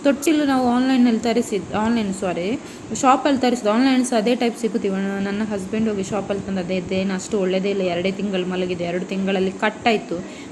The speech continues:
ತೊಟ್ಟಿಲು. ನಂಗೆ ತುಂಬ ಬೇಜಾರಿದೆ. but, ಆ, ಕಾಸ್ಟ್ಲಿದು ತೊಟ್ಟಿಲು ತೊಗೊಳ್ಬೋದಿತ್ತು ಅನಿಸುತ್ತೆ. ಮರದ್ದೆಲ್ಲ ಹತ್ತು ಸಾವಿರ ಎಲ್ಲ ಹೇಳಿದ್ರು, ಅದಕ್ಕೆ ಸುಮ್ಮನೆ ಇದು ಎರಡು ಸ-, ಎರಡು ಸಾವಿರವೋ, ಎರಡೂವರೆ ಸಾವಿರ, ಮೂರು ಸಾವಿರವೋ, ಎಷ್ಟರದ್ದು ತೊಗೊಂಡದ್ದು ಸಿಂಪಲ್ಲಾಗಿ.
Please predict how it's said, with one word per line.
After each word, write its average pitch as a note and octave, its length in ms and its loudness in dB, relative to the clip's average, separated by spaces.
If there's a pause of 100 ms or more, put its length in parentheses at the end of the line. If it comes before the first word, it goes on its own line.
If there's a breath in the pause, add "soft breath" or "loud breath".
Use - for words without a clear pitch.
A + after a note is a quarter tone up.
ತೊಟ್ಟಿಲು. A3 320 0
ನಂಗೆ G#3 140 -2
ತುಂಬ B3 220 4
ಬೇಜಾರಿದೆ. G#3+ 760 4 (480 loud breath)
but, A#3 260 2
ಆ, A3+ 360 6 (360)
ಕಾಸ್ಟ್ಲಿದು C4+ 420 2
ತೊಟ್ಟಿಲು B3 340 0
ತೊಗೊಳ್ಬೋದಿತ್ತು A#3 720 2
ಅನಿಸುತ್ತೆ. G#3+ 340 -2
ಮರದ್ದೆಲ್ಲ G#3 640 0
ಹತ್ತು G#3+ 220 -2
ಸಾವಿರ G#3 340 0
ಎಲ್ಲ G3+ 180 0
ಹೇಳಿದ್ರು, G#3+ 460 0
ಅದಕ್ಕೆ F3+ 260 -4
ಸುಮ್ಮನೆ G3+ 380 -2
ಇದು F#3 120 0
ಎರಡು F#3 220 0
ಸ-, F#3+ 260 -6
ಎರಡು G3 220 0
ಸಾವಿರವೋ, E3+ 440 -4
ಎರಡೂವರೆ F#3+ 440 0
ಸಾವಿರ, F3+ 320 -6
ಮೂರು A3+ 340 2
ಸಾವಿರವೋ, E3+ 400 -6
ಎಷ್ಟರದ್ದು F#3 440 -6
ತೊಗೊಂಡದ್ದು F#3+ 480 -2
ಸಿಂಪಲ್ಲಾಗಿ. F#3 960 -4